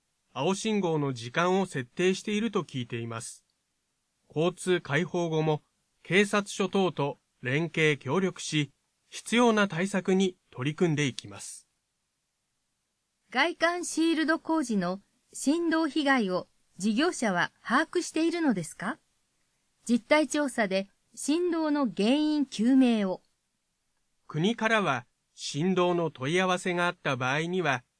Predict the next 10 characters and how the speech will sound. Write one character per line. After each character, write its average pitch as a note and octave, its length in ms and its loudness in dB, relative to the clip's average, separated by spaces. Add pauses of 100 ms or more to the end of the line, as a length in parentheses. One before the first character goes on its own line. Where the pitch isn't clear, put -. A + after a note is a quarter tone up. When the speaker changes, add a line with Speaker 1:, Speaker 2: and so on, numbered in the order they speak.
(280)
Speaker 1:
適 G3 260 -2
宜 C#3+ 280 -6 (160)
工 D#3+ 260 -2
事 G3 140 -4
状 G3 220 0
況 D#3+ 240 -2
を B2+ 140 -4
調 F3+ 220 -6
査 C#3 160 -6
し、 C3+ 300 -8